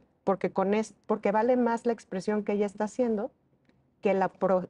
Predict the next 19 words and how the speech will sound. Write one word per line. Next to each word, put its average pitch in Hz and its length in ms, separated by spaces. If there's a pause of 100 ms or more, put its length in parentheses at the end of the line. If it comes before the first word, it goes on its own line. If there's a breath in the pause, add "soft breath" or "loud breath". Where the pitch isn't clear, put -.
posible 208 480
crítica 214 560
o 208 40
la 175 160
ofensa 214 480
que 190 120
puedan 196 320
sentir 185 320
sus 202 160
superiores 170 520
jerárquicos, 208 640
y 175 60
el 165 100
Estado 196 340
no 214 180
puede 202 340
sancionarla 160 640
por - 220
esto. - 280